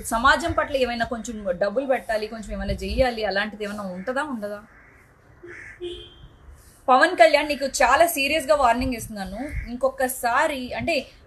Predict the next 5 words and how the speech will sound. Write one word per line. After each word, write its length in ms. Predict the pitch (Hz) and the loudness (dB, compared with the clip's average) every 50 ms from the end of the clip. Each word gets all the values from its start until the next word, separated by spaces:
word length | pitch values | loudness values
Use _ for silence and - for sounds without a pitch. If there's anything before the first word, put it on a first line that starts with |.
| - - | -10 -8
నీ 340 | 208 220 233 254 302 381 415 415 - - | -6 -2 0 2 4 4 4 6 8 10
పార్టీని 480 | 320 311 - - - 359 349 311 349 | 10 12 10 10 6 0 -4 -4 -4
ఫస్ట్ 340 | - - 269 262 262 - 370 | 0 2 2 2 2 0 -4
నువ్వు 240 | 330 311 320 339 349 | -4 -2 -2 0 2
కాపాడుకో. 640 | - 311 294 - - 370 359 - 359 - 196 165 | 4 4 4 6 8 8 6 6 6 0 -2 -4